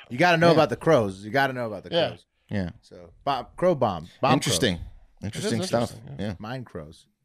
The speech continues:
Speaker 1: Crow mines. All right, well, that's a shitty situation, Wes.
Speaker 2: It
Speaker 1: And
Speaker 2: is.
Speaker 1: I, as I said at the top of the show, I got a couple more to talk about. So, but Mark's got a really fun bender to end the show. So
Speaker 3: Oh, yeah.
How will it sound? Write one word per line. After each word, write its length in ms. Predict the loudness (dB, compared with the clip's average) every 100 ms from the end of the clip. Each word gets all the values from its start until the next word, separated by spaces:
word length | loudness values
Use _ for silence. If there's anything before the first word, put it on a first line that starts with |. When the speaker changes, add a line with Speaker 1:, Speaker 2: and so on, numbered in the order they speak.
| _ _ _ -14
Speaker 1:
Crow 160 | -10
mines. 300 | -8 -10 -12 _ _ _ 0
All 60 | 2
right, 80 |
well, 100 | 4
that's 160 | 4 0
a 40 |
shitty 280 | -2 0 0
situation, 640 | -2 -6 -6 -8 -8 -12 -16
Wes. 300 | -16 -18 -20 _ _ -6
Speaker 2:
It 60 | 0
Speaker 1:
And 80 |
Speaker 2:
is. 60 | 2
Speaker 1:
I, 220 | 2 -2 -8 _ _
as 120 | -10 -8
I 60 |
said 200 | -4 -2
at 100 | -4
the 60 | -4
top 240 | -4 -4
of 60 | -8
the 60 |
show, 160 | -8 -8
I 60 | -6
got 140 | -8
a 40 |
couple 220 | -12 -16 -16
more 320 | -16 -16 _ _
to 60 |
talk 200 | -12 -12
about. 220 | -12 -16 -12
So, 220 | -10 -10 -16 -4
but 60 | 2
Mark's 260 | 4 4
got 140 | 4 6
a 40 |
really 220 | 6 6
fun 260 | 4 2 2
bender 400 | 0 0 -4 -6
to 140 | -10 -8
end 140 | -6
the 40 | -4
show. 280 | -4 -4
So 460 | -2 4 6 6 4
Speaker 3:
Oh, 160 | 0 -10
yeah. 300 | -10 -14